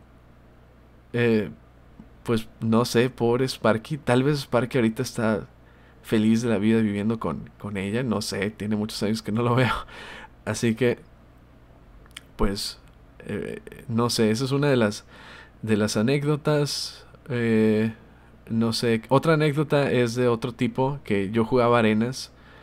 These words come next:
con esa persona que se llama Min Mei, era peruano, y él era un, un guerrero buenísimo, buenísimo. Subimos a dos mil y algo de rating en arenas, era muy, muy bueno. Pero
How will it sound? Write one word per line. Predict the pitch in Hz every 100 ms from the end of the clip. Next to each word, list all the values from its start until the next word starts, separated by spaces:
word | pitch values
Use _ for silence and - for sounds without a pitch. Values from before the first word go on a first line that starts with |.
| - - -
con | 98 101
esa | 104
persona | 110 107 113 110
que |
se | -
llama | 98 101
Min | 110 120 120 110
Mei, | 101 101 110 - -
era | - 104 107 - -
peruano, | 107 101 101 101 123 - - - - - - - - -
y | 113 113 110
él | 120
era | 127
un, | 135
un | 135 123 123
guerrero | 135 127 135 143
buenísimo, | 120 120 151 165 - 131 107
buenísimo. | 107 117 120 120 113
Subimos | - 123 120 147 147
a | 147
dos | 120 110
mil | 113 113 117 127
y |
algo | 107 110 120 117
de | 107
rating | 107 98 - 135 101
en | 92 92 90 -
arenas, | 104 104 104 98 101 -
era | 107
muy, | 151 180 170
muy | 151 143
bueno. | 127 110 214 - - - - - - - - - - -
Pero | - 127 123 120 120